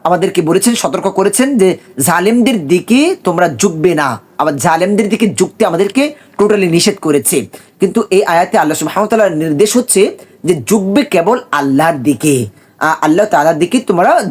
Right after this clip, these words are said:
ঝুঁকবে। আর তার সদ-, সর্বোৎকৃষ্ট মাধ্যম হচ্ছে সলাত, নামাজ। আল্লাহু আকবার। আ-, আর সালাত প্রতিষ্ঠা করো দিনের দুই প্রান্তে। আ, দুই প্রান্তে বলতে এখানে, আ, মুফাসসি-,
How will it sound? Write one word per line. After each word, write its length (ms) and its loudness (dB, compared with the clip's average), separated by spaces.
ঝুঁকবে। 400 0
আর 200 0
তার 400 0
সদ-, 340 -4
সর্বোৎকৃষ্ট 720 0
মাধ্যম 400 -2
হচ্ছে 320 0
সলাত, 640 0
নামাজ। 500 -2
আল্লাহু 360 -2
আকবার। 320 -2
আ-, 260 0
আর 240 0
সালাত 440 0
প্রতিষ্ঠা 420 0
করো 380 0
দিনের 440 2
দুই 280 4
প্রান্তে। 600 -2
আ, 340 2
দুই 340 2
প্রান্তে 400 -2
বলতে 240 -2
এখানে, 340 -2
আ, 220 4
মুফাসসি-, 340 -2